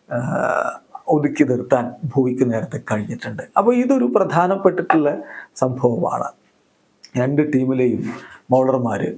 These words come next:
ബാറ്റർമാർ അങ്ങോട്ടും ഇങ്ങോട്ടും ഡൊമിനേറ്റ് ചെയ്തവരുണ്ട്. അതിന്ന്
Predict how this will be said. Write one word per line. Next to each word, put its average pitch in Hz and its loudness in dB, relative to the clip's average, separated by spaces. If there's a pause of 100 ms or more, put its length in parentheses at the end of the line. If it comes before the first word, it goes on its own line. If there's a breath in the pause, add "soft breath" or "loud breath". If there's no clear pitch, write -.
(140)
ബാറ്റർമാർ 123 2
അങ്ങോട്ടും 143 2
ഇങ്ങോട്ടും 127 -2
ഡൊമിനേറ്റ് 135 -2
ചെയ്തവരുണ്ട്. 120 -2 (960 soft breath)
അതിന്ന് 190 2